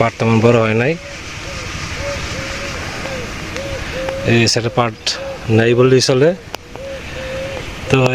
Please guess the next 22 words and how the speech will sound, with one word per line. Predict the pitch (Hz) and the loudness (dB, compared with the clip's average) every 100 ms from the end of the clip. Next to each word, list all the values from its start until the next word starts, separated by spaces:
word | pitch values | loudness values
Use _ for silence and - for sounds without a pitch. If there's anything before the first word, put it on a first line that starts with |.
| 135 | 2
এর | 123 - | 2 0
কারণটা | 143 143 143 143 | 0 2 2 2
হচ্ছে | - 151 139 165 - - - - - - - - - - - - - - - - 127 | 2 2 2 0 -6 -16 -14 -14 -12 -12 -12 -10 -10 -10 -10 -10 -10 -8 -10 -2 2
যে | 139 | 2
এই | 143 | 4
যে | 139 | 2
এই | 147 | 2
পাশে | 156 147 135 | 0 0 0
ড্রেনটা | 135 147 151 139 | 2 2 2 0
আছে, | - 104 | 0 0
যে | 107 101 | 0 0
ড্রেন, | 110 98 - - - - - - - - - - - - - - | 0 0 -4 -8 -10 -10 -10 -8 -10 -10 -8 -8 -8 -8 -10 -6
খাতের | - 110 120 120 107 - - - - 123 | -4 -2 0 0 0 -4 -4 -8 -2 0
উত্তর | - 120 110 92 - | 0 -2 -2 -2 0
পাশ | 110 107 | 0 2
দিয়ে, | 123 156 - - - - - - - - - - 120 | 4 2 0 -12 -12 -10 -10 -10 -10 -8 -8 -2 2
এই | 123 139 | 2 2
ইরি | 139 143 | 2 0
খাতে | 135 147 | 0 2
যখন | 160 165 160 143 | 4 4 2 4
জল | 151 147 135 | 4 6 4
দেয় | 139 | 2